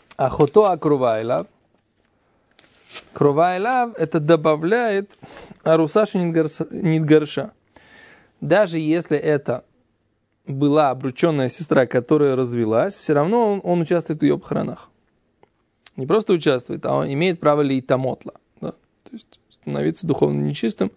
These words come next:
ради того, чтобы похоронить ее или участвовать в ее похорона-, похоронах.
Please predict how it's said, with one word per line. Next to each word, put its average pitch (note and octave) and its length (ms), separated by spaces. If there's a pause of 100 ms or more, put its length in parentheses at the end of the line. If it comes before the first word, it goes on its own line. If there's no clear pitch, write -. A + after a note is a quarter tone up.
(480)
ради D3 220
того, C#3+ 140
чтобы - 680
похоронить C#3+ 500
ее C#3+ 120
или C#3 100
участвовать D3 420
в E3 40
ее - 100
похорона-, - 400
похоронах. D3 600